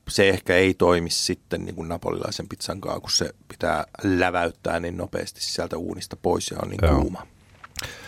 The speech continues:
Speaker 2: Selvisikö muuten, tai tiedätkö, että minkä takia toi newyorkilainen pizza on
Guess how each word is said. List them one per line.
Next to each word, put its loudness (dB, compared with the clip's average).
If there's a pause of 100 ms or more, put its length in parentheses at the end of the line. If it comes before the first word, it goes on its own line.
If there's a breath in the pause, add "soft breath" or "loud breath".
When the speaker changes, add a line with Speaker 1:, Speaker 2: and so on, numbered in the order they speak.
(160 loud breath)
Speaker 2:
Selvisikö 4
muuten, 4
tai 4
tiedätkö, 2
että -2
minkä 4
takia 2
toi 2
newyorkilainen 0
pizza -2 (120)
on 4